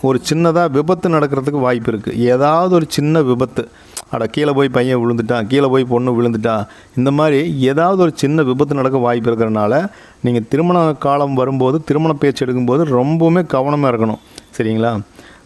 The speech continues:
திருமணத்துக்கு ஒத்து வரக்கூடிய ஜாதகம் ராசி என்னன்னு பார்த்தா, மீன ராசி, மீன லக்கணத்துக்கு முதல் ஆப்ஷனா நீங்க எடுத்துக்க வேண்டியது கடக ராசியை நீங்க எடுத்துக்கலாம். ஏன்னா அதுதான் உங்களுக்கு ஹண்ட்ரட் பர்சன்ட் செட் ஆகும். அதுக்கு அடுத்ததா விருச்சகம்,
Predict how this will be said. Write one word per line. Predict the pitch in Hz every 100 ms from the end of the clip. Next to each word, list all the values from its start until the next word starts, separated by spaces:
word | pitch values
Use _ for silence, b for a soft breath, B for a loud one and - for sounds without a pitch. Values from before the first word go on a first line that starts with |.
| _
திருமணத்துக்கு | - 175 214 208 180 165 170 185 180 - - -
ஒத்து | 131 131 190
வரக்கூடிய | 175 160 147 151 143 120 104
ஜாதகம் | 117 131 147 139 156 135
ராசி | 117 120 147 165 135
என்னன்னு | 131 127 123
பார்த்தா, | 113 123 143 - - -
மீன | 127 127 143 135
ராசி, | 123 139 151
மீன | 135 127
லக்கணத்துக்கு | 123 117 107 120 107 113 170 220 B B B B -
முதல் | 117 131 190
ஆப்ஷனா | 180 160 - 165
நீங்க | 170 151 131
எடுத்துக்க | 143 147
வேண்டியது | 139 131 123 127 175 220 - -
கடக | 131 135 180
ராசியை | 175 160 139 170
நீங்க | 147 131
எடுத்துக்கலாம். | 123 123 120 113
ஏன்னா | 120 127
அதுதான் | 120 131 151 160
உங்களுக்கு | 143 135 127
ஹண்ட்ரட் | 139 131
பர்சன்ட் | 127 170 147
செட் | 117 -
ஆகும். | 120 107 151 202 B B B B
அதுக்கு | 123 131 123
அடுத்ததா | 120 185 180 180 180 202 196 - - - 131
விருச்சகம், | 147 - 131 143 180